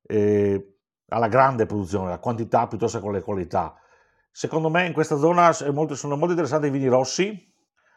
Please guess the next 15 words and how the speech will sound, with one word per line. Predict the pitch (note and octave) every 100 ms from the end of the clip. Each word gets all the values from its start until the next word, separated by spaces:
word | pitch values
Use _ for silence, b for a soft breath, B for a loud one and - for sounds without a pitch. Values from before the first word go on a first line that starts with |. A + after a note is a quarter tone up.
| _ _
ma | A#2+
ormai | B2+ C#3 E3 D#3
vi-, | C3 C#3 - _
dominano | A#2 B2+ C#3 D3 C#3+ C#3+
tutti | C#3+ C3+ C#3+
i |
vitigni | A#2 B2+ B2+
bianchi | A2 A#2 B2+ - -
atti | - A#2 B2
alla | G#2+
spumatizzazione, | - A2 G2 G2+ F2+ A2 A2 E2+
Pino | - G#2+
Grigio, | G2 G#2+ G#2+ A2 G#2+
Ribolla | G#2 F2+ G#2 G2+
Gialla | F#2+ F#2+ G#2 G#2 A2